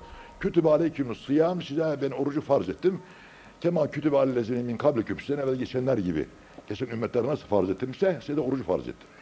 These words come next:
Onlar tahrip ettiler, ne yaptılar? Dediler ki, "Otuz gün oruç tutacağımıza kırk gün tutalım. Canlı hayvan eti yemeyelim. Periz" dedim, perize çevirdiler işi. Akıllarıyla böyle. Namazlarını kaldırdılar, oruçlarını kaldırdılar. Biz, bizim içimizde de böyle bazı vaat çıktı böyle şey yapmak için bazen.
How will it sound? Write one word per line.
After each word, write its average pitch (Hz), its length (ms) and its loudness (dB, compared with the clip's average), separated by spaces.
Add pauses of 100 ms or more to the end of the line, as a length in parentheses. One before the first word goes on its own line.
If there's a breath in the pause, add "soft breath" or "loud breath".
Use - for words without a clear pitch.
(760 loud breath)
Onlar 165 240 2
tahrip 139 320 4
ettiler, 123 260 4
ne 156 120 0
yaptılar? 151 360 2
Dediler 165 260 0
ki, 156 80 2
"Otuz 165 220 2
gün 151 80 -2
oruç 123 140 0
tutacağımıza 131 400 0
kırk 202 180 2
gün 139 80 2
tutalım. 147 340 2 (920 loud breath)
Canlı 175 260 6
hayvan 165 240 4
eti 160 140 0
yemeyelim. 156 480 4 (540 loud breath)
Periz" 185 280 6
dedim, 120 200 0
perize 165 320 6
çevirdiler 98 380 2
işi. - 260 -10 (560)
Akıllarıyla 107 640 6
böyle. 120 420 4 (340 loud breath)
Namazlarını 160 540 4
kaldırdılar, 104 440 2
oruçlarını 160 560 4
kaldırdılar. 107 520 4 (600 loud breath)
Biz, 135 300 -2
bizim 160 180 -2
içimizde 160 460 0
de 156 120 4
böyle 143 240 4
bazı 143 340 4
vaat 165 220 2
çıktı 143 360 -2
böyle 113 200 4
şey 127 160 -2
yapmak 113 300 -2
için 110 280 -4
bazen. 98 320 2